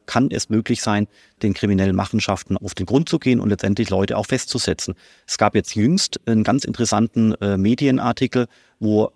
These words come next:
die Hamas in Israel und in Palästina gesagt hat, sie möchte keine Spenden in Bitcoin mehr annehmen, weil eben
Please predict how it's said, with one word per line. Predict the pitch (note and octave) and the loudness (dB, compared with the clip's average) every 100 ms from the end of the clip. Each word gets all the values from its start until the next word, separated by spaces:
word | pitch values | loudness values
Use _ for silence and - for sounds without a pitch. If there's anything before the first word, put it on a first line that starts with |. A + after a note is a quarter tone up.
| - | -2
die | G2 F#2+ | 0 0
Hamas | - B2+ C#3+ A#2 D3+ - | -2 -2 0 0 -2 -4
in | G2+ F#2+ - | 0 0 -2
Israel | - C#3+ - A#2 - G2+ B2+ | -6 -4 -2 -2 0 0 0
und | D3 G#2 F#2 - F#2 | 0 -2 -4 -4 -4
in | F2+ | -2
Palästina | G2+ F2+ - C#3 A2 C#3+ - - _ _ - | -2 -2 -2 0 0 -2 -6 -20 _ _ -4
gesagt | - A2 - - | 0 0 -2 -2
hat, | C3+ - - | -4 -4 -6
sie | - | 0
möchte | G#2 G#2+ - | 2 2 -2
keine | - G#2+ A2+ B2+ _ - | 0 2 2 0 _ -8
Spenden | - - A#2 B2 | -4 0 0 0
in | G#2+ F#2+ | 0 -2
Bitcoin | - - A2+ G2 | -6 -2 2 2
mehr | F#2 - | 0 2
annehmen, | C#3 F#2+ F#2 A#2+ F3+ - _ _ _ _ - | 2 2 2 2 0 -4 _ _ _ _ -4
weil | - G2+ C3 | 2 2 2
eben | C3 B2+ B2+ | 0 0 0